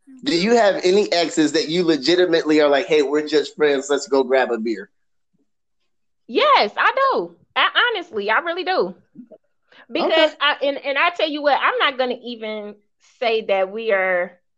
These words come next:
Speaker 3: well, yeah, I'll say we are exes because it was a lo-, a time have passed. So yes, we can see each other and be cordial and say, "Hey, let's meet up and have a beer," or, "Let's go have a drink or shoot some pool," or something like that.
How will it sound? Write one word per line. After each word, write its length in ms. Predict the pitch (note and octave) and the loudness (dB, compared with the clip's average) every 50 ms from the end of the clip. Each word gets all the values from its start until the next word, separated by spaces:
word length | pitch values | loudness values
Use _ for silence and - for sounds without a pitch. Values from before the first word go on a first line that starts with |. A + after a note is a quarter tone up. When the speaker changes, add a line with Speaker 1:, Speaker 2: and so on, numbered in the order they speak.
| _ _ _ _ _ _ _ - | _ _ _ _ _ _ _ -12
Speaker 3:
well, 160 | A#3+ D4+ F4 | -10 -10 -8
yeah, 340 | F4 D4+ B3+ A3+ A3+ A#3+ C4 | -2 0 2 2 2 2 0
I'll 60 | D#4 D4+ | -2 -4
say 200 | - B3 G#3+ G#3 | -4 -4 -4 -4
we 200 | G3+ G#3 G3 F#3 | -4 -4 -2 -2
are 160 | F3+ E3+ - - | -2 -2 -2 -4
exes 360 | F3+ F3+ F3+ - - F#3 F#3+ | -6 -6 -6 -6 -8 -8 -6
because 460 | F#3+ A3+ A3+ - - A#3 G#3+ G#3+ A3 | -6 -10 -8 -2 0 2 2 2 4
it 100 | A3 A3+ | 4 4
was 240 | A3+ A3 G#3 G3+ G#3 - - _ _ _ | 4 4 2 2 -2 -8 -20 _ _ _
a 60 | - G3 | -2 -2
lo-, 280 | G3 G3+ G#3+ A3 - - | 0 0 -2 -2 0 0
a 120 | F#3+ F#3+ | 0 0
time 560 | F#3+ F#3+ _ - - B3 A#3 A3+ G#3+ G3+ G3+ B3 | 0 -2 _ -12 -8 -6 -4 -4 -4 -4 -4 -4
have 240 | A#3+ E3+ - - | -6 -8 -8 -10
passed. 560 | - - C4 A3 G#3 G3 F3+ D#3+ F3 F3+ - - | -12 -6 0 2 2 2 2 0 -2 -6 -4 -4
So 80 | F#3+ | -4
yes, 340 | G3 G3+ A3+ A3+ G#3 G#3+ - | -2 0 0 0 0 -2 -4
we 140 | G3+ G#3+ G#3+ | -8 -8 -6
can 140 | A3 F#3+ F#3+ | -6 -8 -8
see 180 | F#3+ - A3 | -8 -10 -10
each 180 | G3+ F#3 F#3+ F#3+ | -10 -8 -6 -4
other 200 | F#3 F3 F3+ F3 | -4 -2 -2 -4
and 100 | E3+ E3+ | -4 -4
be 120 | F3+ E3+ | -8 -14
cordial 460 | E3+ - - G3 F#3 F#3 F#3 F#3 F3+ F3 | -10 -4 0 2 2 2 2 0 0 0
and 120 | F3 F#3 | 0 0
say, 180 | - G#3 G3 A3 | -2 -2 0 0
"Hey, 140 | A#3 A3 G#3 | 0 0 0
let's 180 | G3+ F#3 F#3+ F#3+ | 0 -2 -2 -2
meet 180 | F#3 F#3 F#3 | -4 -2 -2
up 100 | F3+ F3 F3 | -2 -4 -4
and 100 | F3 F3+ | -6 -4
have 180 | F3 F3 F3 | -4 -4 -4
a 60 | E3+ | -4
beer," 380 | F#3+ F3 F3 F3+ F#3 F3+ F3 E3 | -6 -6 -6 -2 0 0 2 0
or, 60 | D#3+ | 0
"Let's 180 | E3 F3 F3 F3 | 0 -2 -4 -4
go 120 | - F3+ | -6 -4
have 180 | F#3+ F#3 F3 F3 | -4 -4 -4 -4
a 40 | E3 | -8
drink 300 | E3 - F3 F3+ F3 - | -8 -8 -10 -10 -10 -10
or 60 | - | -12
shoot 160 | - - F#3 F3+ | -10 -10 -10 -10
some 140 | - D#3 D#3+ | -10 -12 -12
pool," 260 | - G#3 G3 F#3 F3 | -8 -8 -2 -2 -2
or 80 | D#3+ | -2
something 300 | D#3+ - F3 F3 - D#3+ | -2 -4 -8 -8 -8 -6
like 200 | E3 D3+ - - - | -6 -6 -6 -4 -2
that. 160 | F#3 E3 | -2 -2